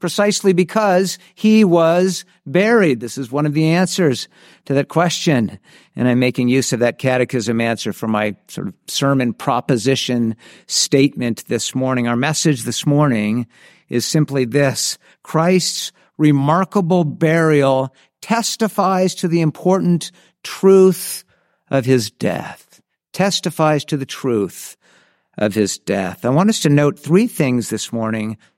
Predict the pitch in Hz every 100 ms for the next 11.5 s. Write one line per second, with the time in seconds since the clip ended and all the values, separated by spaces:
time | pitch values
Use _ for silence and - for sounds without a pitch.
0 | _ - 117 104 143 147 - 127 117 120
1 | 110 - 110 101 107 107 175 180 151 -
2 | 120 107 - 113 107 - 143 151 127 -
3 | 120 139 160 147 135 135 131 127 117 _
4 | - - _ - 131 - - 139 - -
5 | 110 101 107 104 - _ _ _ _ _
6 | - 143 135 156 143 120 113 127 123 113
7 | 87 76 - _ _ 139 151 151 160 -
8 | - 180 180 - 175 147 139 151 156 151
9 | 156 151 147 _ _ 143 143 147 143 -
10 | 147 135 - - 190 190 170 160 143 139
11 | 143 143 143 143 139